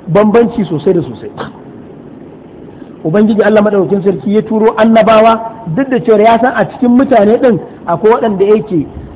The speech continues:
har abada kafirci yana nan a tare da su. A cikin su kuma akwai waɗanda yake an rubuta musu za su yi kafirci, amma kuma daga baya imani zai zo musu. "Innal ladzina kafaru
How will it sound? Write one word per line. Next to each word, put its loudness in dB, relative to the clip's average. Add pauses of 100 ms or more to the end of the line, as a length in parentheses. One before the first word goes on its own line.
har 2
abada 4 (960)
kafirci 0
yana 0
nan -4
a -10
tare -4
da -8
su. -14 (460)
A 0
cikin 0
su -2
kuma 0
akwai 2
waɗanda 0
yake -4
an 0
rubuta 0
musu -4
za 4
su -8
yi -6
kafirci, -2 (300)
amma 0
kuma 0
daga 2
baya 4 (1000)
imani 4
zai 0
zo 0
musu. -4 (460)
"Innal 2
ladzina 2
kafaru 2